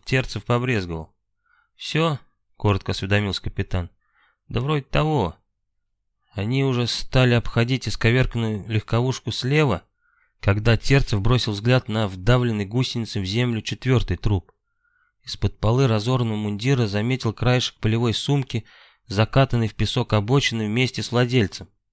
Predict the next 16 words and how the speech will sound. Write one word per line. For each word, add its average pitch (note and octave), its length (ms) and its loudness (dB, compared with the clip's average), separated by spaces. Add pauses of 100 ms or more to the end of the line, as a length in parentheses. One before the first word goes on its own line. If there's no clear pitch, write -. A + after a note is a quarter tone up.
(400)
Нагнулся, A2 600 -2
попытался - 580 0
вытащить, A#2 480 -2
ничего G#2+ 280 -6
не A#2+ 120 -2
получилось. A#2+ 640 -2 (520)
Сумка - 480 -6
была A2 220 0
нужна. A#2 500 -4 (400)
Поднял A#2 320 -2
глаза A2+ 280 0
на A#2 80 -2
Ветлугина. G#2+ 580 -4 (800)
«Сдавай A#2 360 2
теперь - 260 0
вперед». G#2 540 0